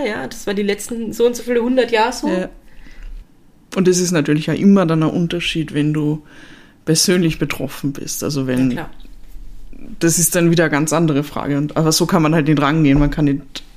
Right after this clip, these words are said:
Speaker 2: aus einer persönlich betroffenen Sicht sagen, okay, ist die Todesstrafe jetzt richtig oder nicht.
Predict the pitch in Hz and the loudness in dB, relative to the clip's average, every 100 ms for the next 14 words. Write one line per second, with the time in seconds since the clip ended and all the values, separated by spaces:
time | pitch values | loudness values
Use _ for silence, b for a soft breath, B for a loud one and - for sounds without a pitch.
0 | - - - - - 151 - 151 147 156 | -20 -20 -20 -14 -8 -6 0 0 2 2
1 | 170 160 156 - - 160 - 156 151 - | 2 2 2 -2 -2 -2 2 2 2 0
2 | 151 - - - 143 139 160 147 151 147 | -8 -8 -6 -2 -2 -2 -2 -2 -2 -6
3 | 147 - 170 - - - - 170 - 143 | -6 -6 -8 -8 -8 -8 -8 -10 -8 -4
4 | 139 156 165 175 | -2 -2 -4 -8